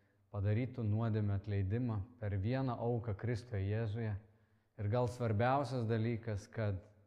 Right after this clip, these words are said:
Dievas sako: „Jūs esat mano“, ir mes Dievui galim pasakyti:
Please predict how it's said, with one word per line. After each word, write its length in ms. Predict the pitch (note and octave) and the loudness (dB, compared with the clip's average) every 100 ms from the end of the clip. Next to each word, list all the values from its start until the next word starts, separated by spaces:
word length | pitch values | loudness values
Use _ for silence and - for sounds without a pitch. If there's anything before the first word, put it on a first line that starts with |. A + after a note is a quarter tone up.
| _ _ _ _ _ _ - | _ _ _ _ _ _ -6
Dievas 420 | A2 B2 A#2 G2+ | -2 0 -2 -2
sako: 320 | A#2+ A#2 G#2 | -4 -4 -2
„Jūs 320 | A2 B2+ B2+ - | -2 0 -2 -4
esat 420 | A2+ G2+ G#2 - | -4 -4 -6 -4
mano“, 340 | G2+ G#2 A#2 G2+ - _ _ _ | -2 -2 -2 -8 -16 _ _ _
ir 80 | G2+ | -4
mes 260 | G#2+ A2+ G2+ | 0 0 0
Dievui 320 | A#2 A#2 A2 | 2 2 2
galim 360 | G#2 G#2+ G#2+ G2+ | 2 0 0 -2
pasakyti: 720 | G#2+ - G#2 - A2 - G2+ | -4 -6 -8 -6 -8 -6 -10